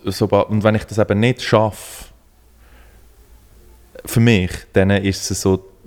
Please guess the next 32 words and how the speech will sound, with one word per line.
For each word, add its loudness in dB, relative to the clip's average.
dann 0
ist -2
es -18
wie -2
nicht -4
genug 0
gut. 2
Und -2
dann 4
im 2
Songwriting-Prozess 0
bei -6
mir 2
hat -6
es -4
oft -2
gegeben, 0
dass -2
ich -14
den 0
schon 0
vorher 0
aufhöre. -2
Wenn 0
ich 0
einen 0
Song 2
anfange 0
zu -6
schreiben 0
und 0
ich, -4